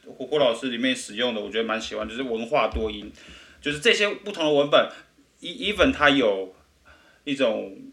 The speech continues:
知-，我可以从这些文本里面讨论它的殖民，可以讨论它的剥削，但是我也可以从这很多文本，这些文本里面读出很不一样的解释，读出里面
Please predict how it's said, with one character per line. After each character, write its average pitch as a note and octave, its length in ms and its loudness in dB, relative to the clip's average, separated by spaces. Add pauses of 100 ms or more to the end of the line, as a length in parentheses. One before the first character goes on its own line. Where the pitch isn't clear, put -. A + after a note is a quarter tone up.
(160)
知-， - 440 -6 (100)
我 C#3+ 160 4
可 F#3+ 120 2
以 G#3+ 100 6
从 D#3 220 -2
这 D#3+ 60 -6
些 F#3 120 2
文 D#3 200 2
本 D#3 100 4
里 C3 40 2
面 C#3+ 120 2
讨 C3 200 0
论 C#3+ 100 2
它 C#3+ 80 -2
的 C3+ 80 2
殖 B2 240 -4
民， G#2 320 -4 (220)
可 D3+ 80 2
以 - 20 2
讨 B2 160 0
论 B2+ 100 0
它 C3 120 0
的 A#2 160 -2
剥 C3 200 -2
削， B2+ 300 -4 (260)
但 F3+ 200 4
是 D3 300 -6 (800)
我 F3 140 4
也 F3 120 6
可 E3+ 120 0
以 D#3 60 2
从 A#2+ 400 -2
这 D#3 140 0
很 A#2+ 180 -2
多 C3+ 140 2
文 B2 160 2
本， A#2 200 -2
这 D3 80 -8
些 C#3+ 120 2
文 A#2 200 0
本 A#2 120 0
里 G#2 60 -6
面 G#2 260 -6
读 A2+ 160 -8
出 C3+ 180 -2
很 A2 380 -2
不 C3 100 0
一 A#2 60 0
样 A2+ 120 0
的 G2+ 60 -8
解 - 220 -12
释， - 220 -20 (200)
读 A#2+ 100 -8
出 B2 200 -8
里 A2 100 -8
面 A#2 260 -2